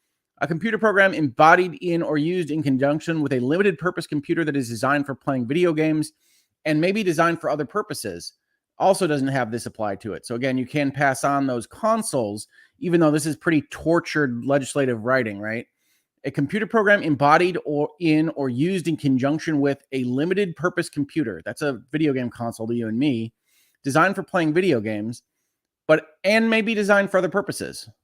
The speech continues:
O-, okay, so what does limited purpose mean in this particular context? It's not the tightest bit of code,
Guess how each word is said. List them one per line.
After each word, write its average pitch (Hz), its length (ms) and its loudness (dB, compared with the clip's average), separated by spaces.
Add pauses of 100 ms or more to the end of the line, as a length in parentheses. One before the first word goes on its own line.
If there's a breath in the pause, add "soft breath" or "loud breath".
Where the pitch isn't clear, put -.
(260)
O-, - 220 -4
okay, 143 360 0
so 135 240 -2
what 139 160 0
does 156 140 0
limited 139 400 2
purpose 123 340 -6
mean 110 460 -2 (420)
in 117 80 -8
this 123 120 -4
particular 113 320 -8
context? 101 520 -8
It's 120 140 -12
not 175 220 0
the 160 80 -2
tightest 190 580 0
bit 170 80 6
of 170 80 4
code, 117 500 2